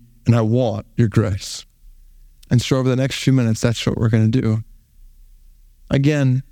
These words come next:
the goal this morning is that there would, there would not be spectators in corporate worship, but that as we've seen this in the word, okay, then we need to pray.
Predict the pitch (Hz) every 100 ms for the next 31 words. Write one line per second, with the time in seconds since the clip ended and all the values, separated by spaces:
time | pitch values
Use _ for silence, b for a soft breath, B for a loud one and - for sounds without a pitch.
0 | - - - - - 143 - 165 180 180
1 | - 196 196 190 156 135 143 156 147 _
2 | - 147 147 143 135 135 139 127 - 127
3 | 117 - 107 101 101 - - _ _ -
4 | 113 110 - 117 - - 104 92 - 147
5 | - - _ _ - - - - _ -
6 | 120 123 120 123 - 160 156 156 147 -
7 | - _ _ _ - 143 139 127 113 107
8 | 135 - 143 107 92 _ _ _ _ _
9 | _ _ _ _ - 123 147 165 143 -
10 | 147 127 101 90